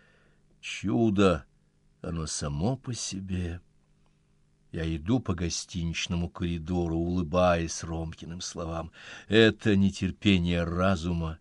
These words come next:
это великая и неутолимая жажда понять,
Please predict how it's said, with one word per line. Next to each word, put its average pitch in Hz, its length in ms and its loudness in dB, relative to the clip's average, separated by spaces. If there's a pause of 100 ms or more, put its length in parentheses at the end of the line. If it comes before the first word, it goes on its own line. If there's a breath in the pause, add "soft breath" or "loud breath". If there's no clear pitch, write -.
(300 soft breath)
это 98 180 2
великая 139 600 6
и 147 40 6
неутолимая 143 580 4
жажда 98 760 4
понять, 120 720 2